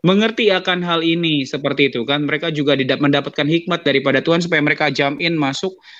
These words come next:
dan kemudian, eh, mereka tutup, tetap menjaga jiwa-jiwa ini supaya jangan sampai,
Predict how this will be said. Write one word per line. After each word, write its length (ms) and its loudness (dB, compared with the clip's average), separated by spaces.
dan 240 2
kemudian, 800 0
eh, 480 2
mereka 320 0
tutup, 320 -4
tetap 320 -2
menjaga 560 2
jiwa-jiwa 560 0
ini 160 0
supaya 320 0
jangan 240 0
sampai, 420 -2